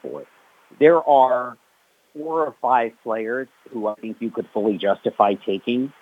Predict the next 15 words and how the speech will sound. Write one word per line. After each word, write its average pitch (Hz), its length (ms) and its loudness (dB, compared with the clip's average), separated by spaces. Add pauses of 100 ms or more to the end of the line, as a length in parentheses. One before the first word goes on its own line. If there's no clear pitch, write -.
with 135 140 0
the 127 60 -2
first 127 320 2
overall 131 420 6
pick. 139 260 2 (600)
And 113 380 0 (320)
for 143 100 0
the 127 100 -2
Orioles' 147 540 6 (100)
general 117 880 0
draft 104 360 0
approach, 104 420 -6
for 127 60 -6
Mike 127 280 2
Elias's 117 760 2